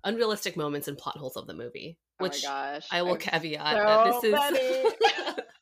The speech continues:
Speaker 1: this is such a fantastical movie. I realize that to the listeners out there, but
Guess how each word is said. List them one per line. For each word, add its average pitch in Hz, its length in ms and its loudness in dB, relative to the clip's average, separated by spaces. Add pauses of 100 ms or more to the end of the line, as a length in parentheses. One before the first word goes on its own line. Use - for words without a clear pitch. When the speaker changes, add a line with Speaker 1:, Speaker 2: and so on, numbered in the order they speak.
(340)
Speaker 1:
this - 100 -6
is 381 140 0
such 247 220 4
a 247 60 4
fantastical 240 680 2
movie. 190 520 -2
I 160 120 0
realize 165 440 0
that 202 380 -2
to 185 100 -10
the 165 260 -2
listeners 175 400 -6
out 175 140 -6
there, 185 200 -4
but 151 240 -2